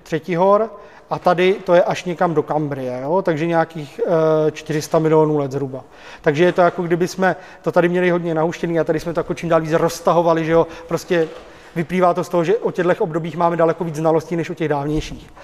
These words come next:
Ale vidíte, že jako docházelo k velice rychlým a výrazným výkyvům té teploty. A tohle to je přesně věc, která zase mohla vést k tomu globálnímu vymírání hromadnému.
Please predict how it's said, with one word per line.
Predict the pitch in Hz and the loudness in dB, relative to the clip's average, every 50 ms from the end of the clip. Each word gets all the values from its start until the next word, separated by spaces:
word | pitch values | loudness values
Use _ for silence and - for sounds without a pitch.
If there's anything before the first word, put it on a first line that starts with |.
| - - - - - - | -20 -18 -18 -12 -2 2
Ale | 165 175 175 | 4 4 4
vidíte, | 165 165 175 190 - 202 185 | 4 0 -4 0 2 2 4
že | 160 196 185 175 180 - - | 4 4 4 4 2 0 -2
jako | 175 156 - - 185 165 160 156 196 220 285 - - - | -4 -4 -2 -2 -2 -2 -4 -8 -12 -12 -14 -14 -14 -6
docházelo | 170 165 165 - 185 185 180 170 202 196 180 | -4 -4 -2 2 2 2 2 2 0 -2 -2
k | - 170 | -2 0
velice | 156 190 190 196 190 - - 196 185 175 170 160 160 | 0 0 0 0 -4 -6 -8 -10 -10 -8 -8 -8 -4
rychlým | 175 190 220 - - 208 185 175 185 - | -2 -2 -2 -2 -4 -4 -4 -4 -4 -6
a | - | -10
výrazným | 156 160 170 185 214 247 240 226 202 160 160 156 156 151 | -10 -8 -4 -2 2 2 4 2 2 0 -2 -4 -4 -6
výkyvům | 147 175 185 - - 185 165 156 151 139 139 | -6 -8 -10 -4 -4 -2 -2 -2 -4 -4 -6
té | - 170 165 | -10 -6 -4
teploty. | 175 156 - 160 156 - - 143 131 - - - - - - - - - - - | -4 -4 -2 -2 -4 -4 -4 -10 -12 -14 -18 -20 -20 -20 -20 -20 -20 -20 -8 -4
A | 160 156 | -4 0
tohle | - 190 170 185 190 185 185 | 2 2 4 4 2 2 0
to | 185 185 180 | 2 2 2
je | 165 | 2
přesně | - - 180 - - 180 170 | 2 -2 -6 -6 -4 -2 -2
věc, | 170 165 - | -2 -2 -2
která | - 170 160 151 147 | -2 0 0 2 2
zase | 165 151 - - 147 | 0 -2 -4 -8 -8
mohla | 147 156 147 165 165 | -6 -2 0 2 2
vést | 156 151 151 143 - - - - | 2 2 -2 -4 -6 -14 -20 -12
k | - | -8
tomu | - 147 151 151 143 143 - - - | -6 -4 -4 -4 -4 -6 -12 -12 -6
globálnímu | 151 147 139 147 151 151 147 151 151 147 143 143 - - - - - - - - | -6 -2 2 4 4 4 2 0 -4 -6 -6 -8 -12 -16 -20 -20 -20 -20 -10 -6
vymírání | 156 147 151 151 147 151 147 143 143 143 139 139 127 - | -4 -2 0 2 2 2 2 2 0 -2 -6 -10 -12 -12
hromadnému. | 160 135 147 151 151 147 151 131 135 143 135 131 120 | -8 -4 -2 0 2 2 0 0 -2 -6 -6 -8 -10